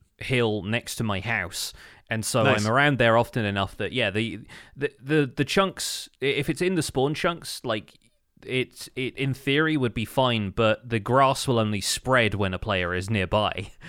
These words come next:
Speaker 1: So it's, it's the kind of thing where you do have to be around it a lot. But it's been producing wool now for a couple of weeks when I've been logged into the world. It's not like a server. I'm not, uh, there aren't people around constantly.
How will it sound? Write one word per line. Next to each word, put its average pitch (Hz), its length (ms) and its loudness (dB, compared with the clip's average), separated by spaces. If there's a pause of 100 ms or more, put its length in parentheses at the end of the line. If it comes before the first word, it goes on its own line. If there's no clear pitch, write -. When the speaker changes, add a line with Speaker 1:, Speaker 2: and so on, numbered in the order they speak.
(200)
Speaker 1:
So 113 420 2
it's, 107 260 -4
it's 123 200 -2
the 127 80 -2
kind 123 200 2
of 104 60 -2
thing 113 240 -2
where 101 300 2 (260)
you 113 100 -6
do 127 220 2
have 113 240 -2
to - 80 -6
be 113 120 0
around 107 400 0
it 95 140 -2
a 107 60 -4
lot. 92 260 -6
But 131 220 2 (260)
it's 143 160 -2
been 139 160 -2
producing 123 520 -2
wool 113 200 4
now 107 220 0
for 101 220 -6
a 92 40 -6
couple 113 320 -4
of 92 100 -8
weeks 120 360 -6
when 110 140 -2
I've 101 120 -4
been 98 220 -2
logged 90 180 -4
into 95 180 -4
the 95 100 -4
world. 113 300 4
It's 92 140 -8
not 104 100 -6
like 87 140 -8
a 95 60 -6
server. 98 400 0
I'm 92 100 -4
not, 98 320 -8
uh, 98 160 -4 (100)
there 110 160 0
aren't 101 140 -2
people 107 220 -4
around 90 300 -4
constantly. 113 640 -4